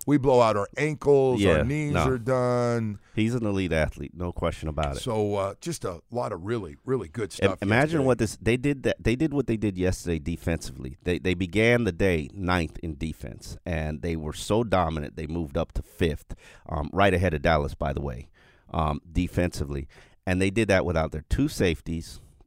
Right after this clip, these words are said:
Speaker 2: without their starting inside linebacker, and without their Pro Bowl cornerback. Like, that, that is
Speaker 1: Yeah.
Speaker 2: truly impressive.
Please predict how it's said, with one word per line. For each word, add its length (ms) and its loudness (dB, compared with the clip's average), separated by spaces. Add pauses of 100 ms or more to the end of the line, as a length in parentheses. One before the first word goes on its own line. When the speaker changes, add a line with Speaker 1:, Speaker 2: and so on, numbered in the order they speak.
(120)
Speaker 2:
without 240 0
their 100 -6
starting 440 0
inside 360 0
linebacker, 800 -4
and 140 -6
without 340 -4 (140)
their 180 -4
Pro 320 -4
Bowl 260 -4
cornerback. 520 -8 (480)
Like, 320 -10
that, 320 -4
that 280 2
is 200 -8
Speaker 1:
Yeah. 140 -2
Speaker 2:
truly 300 -2
impressive. 680 -10